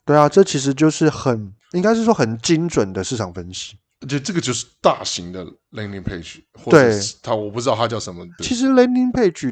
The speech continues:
Speaker 1: 它最精确的方式就是我能够有一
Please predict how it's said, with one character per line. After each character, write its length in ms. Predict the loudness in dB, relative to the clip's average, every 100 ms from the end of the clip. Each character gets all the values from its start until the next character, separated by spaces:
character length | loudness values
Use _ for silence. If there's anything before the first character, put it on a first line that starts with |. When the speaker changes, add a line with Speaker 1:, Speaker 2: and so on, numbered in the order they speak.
| 0
Speaker 1:
它 160 | 2
最 280 | 4 4 2
精 280 | 0 -4 -4
确 220 | -2 -2
的 140 | 0 -2
方 260 | -4 -6
式 180 | -6 -6
就 140 | -6
是 180 | -6 -8 -12 -20 -6
我 160 | -4 -2
能 200 | -2 0
够 220 | 4 4
有 240 | 2 -2 -2
一 180 | -8